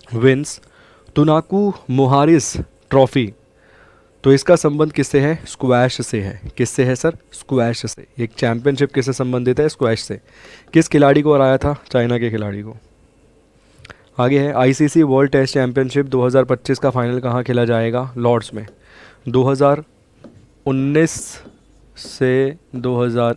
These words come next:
इक्कीस पहला मिलता है, इसका विजेता न्यूजीलैंड था। दो हज़ार इक्कीस से दो हज़ार तेईस दूसरा मिलता है, इसका विनर ऑस्ट्रेलिया था। दो हज़ार तेईस से दो हज़ार पच्चीस मिलेगा, इसका विनर कौन होगा?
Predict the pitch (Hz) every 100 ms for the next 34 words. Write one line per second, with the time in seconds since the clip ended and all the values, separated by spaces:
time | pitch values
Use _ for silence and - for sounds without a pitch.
0 | - - - 143 - - 123 113 127 127
1 | 120 127 123 143 - _ _ - - -
2 | 113 - 123 120 123 113 123 113 120 120
3 | 120 117 131 - _ - - - - -
4 | - 113 131 131 131 135 127 - 139 -
5 | - 135 139 123 120 120 120 113 - 120
6 | 135 - - - 120 117 113 131 127 120
7 | 117 120 135 - 123 - 127 113 117 120
8 | 120 117 104 - 117 120 120 127 135 _
9 | _ _ - - - 123 117 147 147 143
10 | 147 143 - 131 143 - 143 143 151 131
11 | 120 123 127 123 120 - - 131 - 120
12 | 117 117 127 147 123 - 117 113 113 113
13 | 113 110 107 131